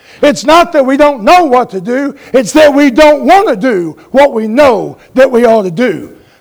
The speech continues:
Now, let me tell you something. That's not God's fault. That's our fault.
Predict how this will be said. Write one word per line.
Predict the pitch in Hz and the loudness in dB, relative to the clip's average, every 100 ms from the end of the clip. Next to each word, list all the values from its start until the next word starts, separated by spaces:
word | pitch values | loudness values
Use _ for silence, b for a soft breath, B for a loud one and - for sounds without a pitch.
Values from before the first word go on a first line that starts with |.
| b | b
Now, | 196 | -2
let | 294 | 0
me | 359 | 0
tell | - 381 | 2 2
you | 330 262 | 2 -2
something. | - 285 190 135 b b | -2 -2 -4 -14 b b
That's | 196 202 - | 0 0 0
not | 330 190 | -2 0
God's | 254 330 262 - | 2 2 0 -2
fault. | 233 220 233 - _ - | -2 0 -2 -6 _ -6
That's | 214 247 | -6 -4
our | 226 269 | -2 -4
fault. | - 196 127 - | -4 -6 -6 -12